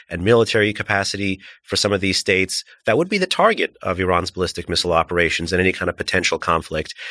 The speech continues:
uh, in the years, uh, to come. So getting their integra-, um, uh, air and missile defense capabilities integrated and then integrating it with what we have in terms of U S bases and offshore stuff with Aegis Ashore.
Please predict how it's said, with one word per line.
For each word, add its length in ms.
uh, 260
in 180
the 100
years, 360
uh, 360
to 80
come. 340
So 280
getting 420
their 640
integra-, 340
um, 320
uh, 200
air 160
and 80
missile 220
defense 340
capabilities 440
integrated 540
and 120
then 80
integrating 600
it 100
with 200
what 120
we 120
have 200
in 60
terms 240
of 80
U 180
S 140
bases 420
and 80
offshore 460
stuff 320
with 160
Aegis 340
Ashore. 400